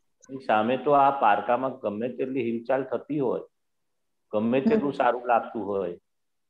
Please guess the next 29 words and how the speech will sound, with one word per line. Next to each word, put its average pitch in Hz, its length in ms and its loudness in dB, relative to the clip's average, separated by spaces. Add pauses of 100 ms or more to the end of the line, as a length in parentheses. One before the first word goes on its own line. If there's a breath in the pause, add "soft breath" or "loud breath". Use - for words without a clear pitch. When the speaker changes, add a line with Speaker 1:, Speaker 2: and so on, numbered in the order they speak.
(160)
Speaker 1:
તો 117 40 0
એની 120 220 2
Speaker 2:
હમ. 185 300 2
Speaker 1:
શુદ્ધાત્માના 143 1040 0
સુખની 143 480 -8 (460)
તુલના 135 420 0
તો 147 120 -2
બીજા 139 280 2
સાથે 147 260 -2
કરાય 147 440 0
એવી 147 200 0
જ - 120 -10
નથી, 101 180 -14
એમ 110 140 -6
કહેવા 90 240 -6
માંગે. 82 380 -8
Speaker 2:
ના, 214 220 2
ના 180 240 0
કરાય. 151 360 -6 (600)
Speaker 1:
હા, 82 400 -6 (220)
પછી 120 320 -8
શું 151 180 -6
લખે 110 320 -4
છે? 113 360 -8 (460)
દોષ 160 300 4
દેખાય 127 400 2
એટલે 123 360 -2 (240)
ગયે 143 360 2
છૂટકો. - 560 -16